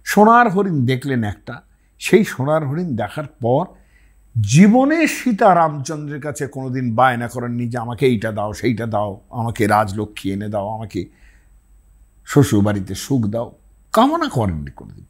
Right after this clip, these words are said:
সেই লোকটার হঠাৎ মনে হলো যে আমার সোনার হরিণ চাই। এই যে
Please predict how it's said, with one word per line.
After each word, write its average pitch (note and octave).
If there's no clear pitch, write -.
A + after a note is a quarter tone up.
সেই -
লোকটার E3+
হঠাৎ G2
মনে G#2
হলো F#2+
যে G2+
আমার D3
সোনার -
হরিণ -
চাই। -
এই G#3+
যে C4